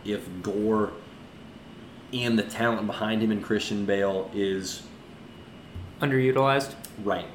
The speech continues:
Speaker 1: If he's got, like, forty-five minutes of screen time. It's like, let's, let's see some of
Speaker 2: No.
Speaker 1: this. Let's see what we got here. I want him in that thing from start to finish.
Speaker 2: Oh.
Speaker 1: That's
Speaker 2: Oh.
Speaker 1: what, that's what I want. I'd be okay if he doesn't, like, if he doesn't die, right? Like, if he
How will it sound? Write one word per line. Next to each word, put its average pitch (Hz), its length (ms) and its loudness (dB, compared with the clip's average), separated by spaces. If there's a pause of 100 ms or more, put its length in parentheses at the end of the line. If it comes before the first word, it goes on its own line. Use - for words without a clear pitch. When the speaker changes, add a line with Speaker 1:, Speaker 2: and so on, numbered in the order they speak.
Speaker 1:
If 92 80 -8
he's 101 140 -2
got, 98 120 0
like, 98 120 -2
forty-five 101 500 0
minutes 98 200 -4
of 90 60 -6
screen - 280 -12
time. - 340 -12
It's - 100 -12
like, 117 80 -6 (760)
let's, 254 560 -4 (480)
let's 220 220 0
see 127 160 6
some 127 180 6
of 107 80 6
Speaker 2:
No. 104 60 6
Speaker 1:
this. - 360 0
Let's 120 180 2
see 202 120 0
what 175 80 8
we 165 100 6
got 117 280 4
here. 98 180 -2
I 110 100 2
want 139 240 0
him 117 160 2
in 117 220 -2
that 113 240 -2
thing 107 160 0
from 92 140 -6
start 131 500 4 (400)
to 113 80 -2
finish. - 680 4 (520)
Speaker 2:
Oh. - 60 12 (400)
Speaker 1:
That's 139 140 8
Speaker 2:
Oh. 147 100 12
Speaker 1:
what, - 120 -2
that's 120 200 0
what 101 140 0
I 95 60 0
want. 95 240 2
I'd 240 100 8
be 311 80 6
okay 262 180 6
if 247 60 8
he 240 60 2
doesn't, 170 400 6
like, 147 220 4
if 135 80 0
he 151 60 4
doesn't 131 320 6
die, 143 380 6 (100)
right? 156 300 6
Like, 117 140 4
if 107 120 -2
he 127 180 2